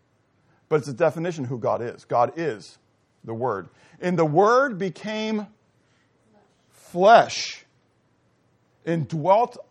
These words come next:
among us." The word dwelt, literally, in the Hebrew would be tabernacled among us. "And we beheld his chabod," in the Hebrew, i-,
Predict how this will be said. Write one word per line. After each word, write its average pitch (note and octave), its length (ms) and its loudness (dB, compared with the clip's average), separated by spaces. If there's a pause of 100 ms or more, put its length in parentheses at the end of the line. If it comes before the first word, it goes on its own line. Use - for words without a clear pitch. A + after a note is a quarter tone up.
(220)
among F#3 560 0
us." B2+ 400 -4 (220)
The E3+ 80 -4
word E3+ 300 -2
dwelt, F#3 540 0
literally, D#3+ 480 -2 (260)
in E3 160 -4
the D#3+ 80 -2
Hebrew E3+ 400 -4
would C#3+ 160 -2
be C#3+ 160 -2
tabernacled C#3 880 -2 (380)
among C#3 420 0
us. - 420 -6 (560)
"And E3 160 0
we E3 120 2
beheld G3 500 2
his F#3+ 440 2 (380)
chabod," E3 720 4 (640)
in C#3+ 140 -2
the B2+ 160 -6
Hebrew, B2+ 440 -2
i-, D#3 140 -4